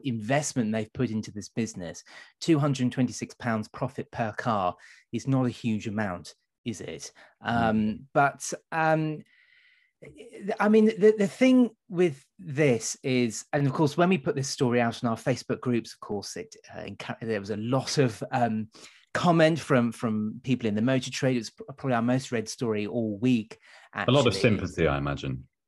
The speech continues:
Speaker 1: A lot, not a huge amount, no. <laughs> Um, but, um, uh, and also today there's a story out on, on Autocar saying,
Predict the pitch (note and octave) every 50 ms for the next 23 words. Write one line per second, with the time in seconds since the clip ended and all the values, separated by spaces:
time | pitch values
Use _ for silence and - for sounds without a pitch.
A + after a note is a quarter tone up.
0 | _ - E3 D#3+ F3 G#3+ E3 F3+ F3 F3 F3 G3 F#3+ G#3 F#3+ - - D#3 - F3+
1 | D#3+ C#3 C#3 - F#2 F2+ E2+ E2+ E2 E2 F2 - - A#2+ A2+ G2+ F2 E2 E2 E2
2 | E2 D#2+ C3+ C#3 D#3+ D3+ C3 D3 C#3+ C#3+ C#3 - _ _ - - - _ _ _
3 | - F3 F3 F3+ E3+ - - - - - - F3+ F3 F3 E3+ E3+ E3 E3 D#3+ C#3+
4 | - _ _ _ _ _ _ _ _ _ _ _ _ _ - F3 F3 E3+ E3 E3
5 | D#3 - - - - _ _ _ _ _ _ _ - F3+ F3+ G3 A3+ C4+ A#3+ -
6 | - C3+ A#2+ A#2+ - - D3+ - F3+ F3+ F#3+ G3+ F3 C#3+ C3+ B2 B2+ - - -
7 | D3+ D3+ D3 C#3+ C#3+ C#3 C#3 C3+ C3 - C3 C3 C3 C3 B2 - C3 C3 B2+ C3+
8 | D3 F3 D#3 - - A2+ G#2 G2+ - - F#2+ E2 D#2+ D#2+ - - - B2+ A#2+ A#2
9 | A2+ A2 A2+